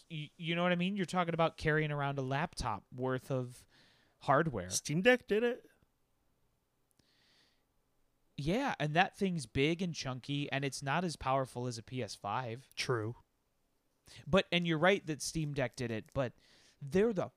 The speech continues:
Speaker 1: first people ever to do it. Like, people have been trying to do that forever. Um, and they also did it with, like, varying degrees of success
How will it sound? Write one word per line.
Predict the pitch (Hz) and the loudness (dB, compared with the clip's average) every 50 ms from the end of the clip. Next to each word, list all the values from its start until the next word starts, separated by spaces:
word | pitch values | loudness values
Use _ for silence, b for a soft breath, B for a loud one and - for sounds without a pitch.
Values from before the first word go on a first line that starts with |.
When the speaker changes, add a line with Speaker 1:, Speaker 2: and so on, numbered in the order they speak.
| _ - | _ -2
Speaker 1:
first | 185 180 180 180 - - - | 0 0 0 -2 -6 -10 -10
people | - 175 170 - - 147 - - - | -8 -8 -6 -6 -6 -8 -8 -8 -4
ever | - 131 156 160 156 156 139 | 0 0 0 0 0 -2 -4
to | 123 123 | -4 -4
do | 120 123 147 165 | -4 -2 -2 -2
it. | 156 - | -2 0
Like, | 131 147 135 - | -2 -2 -2 -2
people | - 185 190 - 196 196 | -4 -6 -4 0 0 0
have | 170 160 151 135 | 2 0 0 -2
been | 147 147 135 | -2 -4 -4
trying | - - - 131 123 131 151 160 156 | -6 -4 -2 -2 0 0 -2 -2 -2
to | 147 131 | -4 -4
do | 117 123 123 127 | -4 -4 -6 -4
that | 123 117 107 - - - - - - | -4 -4 -6 -6 -10 -20 -20 -12 -8
forever. | 123 120 117 107 - _ _ _ _ - - 131 160 170 139 127 110 101 98 101 B B B B B B B B - | -6 -4 -4 -6 -6 _ _ _ _ -4 2 2 2 2 2 -2 -4 -4 -4 -6 B B B B B B B B 2
Um, | 139 135 135 131 131 139 - - - | 4 4 4 4 0 -4 -6 0 0
and | 180 185 196 190 | 2 2 2 2
they | 202 202 190 | 2 2 4
also | - 170 175 208 202 - 226 214 | 4 4 2 2 2 -2 -4 -4
did | 175 135 - 160 165 165 | -4 -2 0 0 0 2
it | 175 175 175 - | 0 -2 -2 -4
with, | 139 151 156 143 | -2 -2 -2 0
like, | 156 151 151 127 | 0 -2 -2 -2
varying | 120 123 131 131 135 139 143 139 139 139 143 | -4 -4 -2 0 0 0 -2 -2 -4 -6 -6
degrees | 131 135 120 127 127 123 123 120 113 | -8 -8 -8 -6 -4 -4 -2 -2 -4
of | 117 110 - | -6 -8 -8
success | - - 120 - - - - 131 135 135 - - - - - | -10 -10 -6 -6 -4 -2 -2 -2 -2 -2 -4 -6 -6 -8 -8